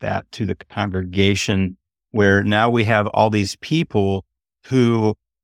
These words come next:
who know how to work in the marketplace. They know how to work amongst non-Christians, non-disciples, uh, but they need to learn discipleship. They need to learn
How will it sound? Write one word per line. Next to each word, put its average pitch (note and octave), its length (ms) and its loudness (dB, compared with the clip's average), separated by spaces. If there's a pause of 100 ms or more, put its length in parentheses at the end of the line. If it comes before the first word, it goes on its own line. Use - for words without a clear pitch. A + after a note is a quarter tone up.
(100)
who A2+ 140 2
know B2 380 2
how D3 180 0
to B2 80 0
work A#2+ 260 0
in A2+ 60 0
the G#2 60 0
marketplace. G2+ 1080 -2 (400)
They A2 120 0
know A#2 220 2
how B2+ 180 0
to A#2+ 80 0
work A#2 320 0
amongst G#2+ 420 -2 (180)
non-Christians, G#2+ 920 -2
non-disciples, G2+ 920 -2 (420)
uh, F#2+ 300 0 (400)
but A#2 220 0
they A2 120 2
need B2 340 2
to A#2+ 100 0
learn A2+ 360 2
discipleship. F#2+ 920 -2
They G#2 120 0
need A2+ 320 0
to A#2 100 -2
learn A#2 440 0